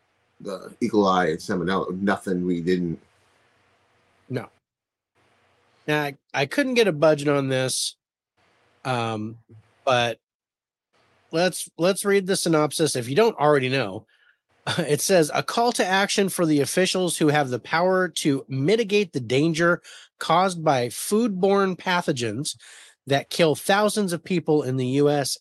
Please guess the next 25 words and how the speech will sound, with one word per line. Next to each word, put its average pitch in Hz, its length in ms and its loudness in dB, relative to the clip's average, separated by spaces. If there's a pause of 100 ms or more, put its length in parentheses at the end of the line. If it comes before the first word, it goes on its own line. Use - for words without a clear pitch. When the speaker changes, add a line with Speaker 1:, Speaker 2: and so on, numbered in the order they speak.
Speaker 2:
every 135 320 0
year." 123 280 -4 (680)
So - 160 2
you, 202 320 2
so - 140 -4
you 247 100 2
guys, 233 380 2 (840)
this 202 320 2
kind 339 220 0
of 196 80 2
shit - 320 -2
kills 208 300 0
more 202 220 6
people 196 320 0
than 160 200 2
covid 165 480 0
did. 104 260 -8 (320)
Speaker 1:
Mm-hmm. 92 380 -2 (1120)
Speaker 2:
And 165 300 2
nobody's 208 520 2
doing 180 380 2
a 143 80 -6
thing 175 320 -2
about 139 320 2
it. - 140 -12